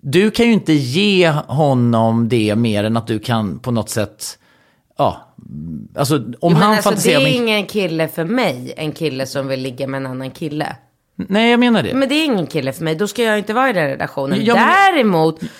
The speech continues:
Speaker 2: så har jag inga problem. Vill han ha en buttplug i sin butt?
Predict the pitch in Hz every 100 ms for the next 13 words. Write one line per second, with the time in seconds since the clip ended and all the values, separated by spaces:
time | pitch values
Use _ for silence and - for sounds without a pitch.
0 | - - 226 208 185 196 240 190 - 160
1 | 160 156 151 - _ - 190 170 185 285
2 | 294 185 170 160 269 - - 208 180 151
3 | 156 160 139 143 285 - - -